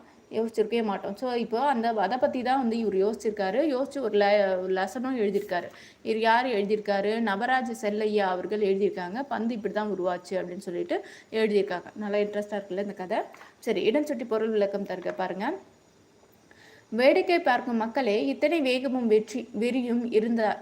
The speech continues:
இருந்தது என்றால் விளையாடும் வீரர்களுக்கு ஊப்பும் உ-, உற்சாகமும் எப்படி இருந்திருக்க வேண்டும் அப்படின்னு சொன்னாங்க. இப்போ ஃபுட்பால் விளையாடுறத பத்தி சொல்றாங்க. கண்டிப்பா நம்மளுக்கும் இருக்கும். ஃபுட்பால் விளையாடும் போது நம்மளும் பார்த்துட்டு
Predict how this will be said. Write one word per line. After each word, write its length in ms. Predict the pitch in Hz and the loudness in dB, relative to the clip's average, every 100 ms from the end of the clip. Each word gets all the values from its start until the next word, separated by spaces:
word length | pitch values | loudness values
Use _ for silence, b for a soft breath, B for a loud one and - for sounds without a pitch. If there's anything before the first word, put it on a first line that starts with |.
| B B B | B B B
இருந்தது 440 | - 254 269 254 214 | -4 0 4 4 4
என்றால் 420 | 202 196 196 226 | 0 2 0 2
விளையாடும் 500 | 240 277 339 330 269 | 2 4 4 4 2
வீரர்களுக்கு 600 | 233 233 220 208 190 226 | -2 0 0 0 -2 -2
ஊப்பும் 400 | 208 233 247 233 | 0 -2 -2 -2
உ-, 220 | 202 202 196 | 0 0 -2
உற்சாகமும் 500 | 214 214 247 226 220 | -4 -2 -2 0 -2
எப்படி 320 | 196 196 254 | -2 -4 -2
இருந்திருக்க 440 | 285 226 214 214 214 | -2 -2 -2 -2 0
வேண்டும் 540 | 202 196 196 208 214 - | 0 0 -2 -4 -8 -10
அப்படின்னு 240 | 196 196 196 | -8 -6 -6
சொன்னாங்க. 240 | 190 185 | -8 -6
இப்போ 180 | 202 208 | -4 -2
ஃபுட்பால் 420 | 220 233 202 277 | -2 -2 2 2
விளையாடுறத 420 | 240 208 196 202 196 | 2 2 2 0 -4
பத்தி 180 | 196 | -4
சொல்றாங்க. 480 | 214 214 202 196 196 - - | -4 -4 -4 -4 -6 -14 -4
கண்டிப்பா 340 | 208 196 226 | -2 0 -2
நம்மளுக்கும் 400 | 226 214 226 226 | 0 0 -2 0
இருக்கும். 300 | 196 196 277 | -2 -2 -6
ஃபுட்பால் 360 | 277 226 269 269 | -4 2 2 2
விளையாடும் 320 | 226 226 233 | 2 2 2
போது 140 | 240 | 0
நம்மளும் 340 | 233 214 226 226 | 0 -2 -2 0
பார்த்துட்டு 420 | 202 202 208 208 | 0 0 -2 -4